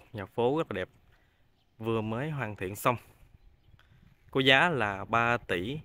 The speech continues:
hai trăm năm mươi triệu, ờ, có thương lượng và có hỗ trợ ngân hàng. Với con lộ, ờ, hiện hữu ở đây là bảy mét,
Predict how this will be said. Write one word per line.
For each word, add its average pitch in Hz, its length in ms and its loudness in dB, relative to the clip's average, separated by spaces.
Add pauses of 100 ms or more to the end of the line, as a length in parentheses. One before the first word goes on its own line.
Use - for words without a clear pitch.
(140)
hai 117 320 -6
trăm 113 340 -4
năm 113 180 -6
mươi 117 140 -4
triệu, 92 260 -2 (220)
ờ, 101 280 -12
có 120 180 -2
thương 113 220 -6
lượng 95 260 -4
và 95 140 -4
có 113 220 -8
hỗ 98 360 -6
trợ 87 200 -4
ngân 110 180 -6
hàng. 104 220 4 (1300)
Với 160 100 6
con 143 180 4
lộ, 104 340 2 (400)
ờ, 117 120 -6
hiện 110 200 -4
hữu 104 220 2
ở 139 60 0
đây 117 240 4
là 101 340 2
bảy 92 220 2
mét, 139 180 -2